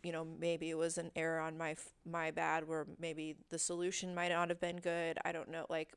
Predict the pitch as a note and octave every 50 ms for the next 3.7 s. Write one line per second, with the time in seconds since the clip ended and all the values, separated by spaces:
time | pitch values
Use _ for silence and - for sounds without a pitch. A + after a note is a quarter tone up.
0 | - - - D#3+ D#3+ D3 C#3+ - - - _ _ - E3 D#3+ D#3+ D#3+ D#3 - C3
1 | - - - E3+ - - - A3+ G#3 - - - E3 F3+ - - - - - G3
2 | A#3 - _ _ _ _ - _ _ _ _ - F3 F3 E3 D#3+ E3 - - -
3 | G#3+ F#3+ G3 G3+ G3+ - - G#3+ G#3+ G3+ A#3 - - -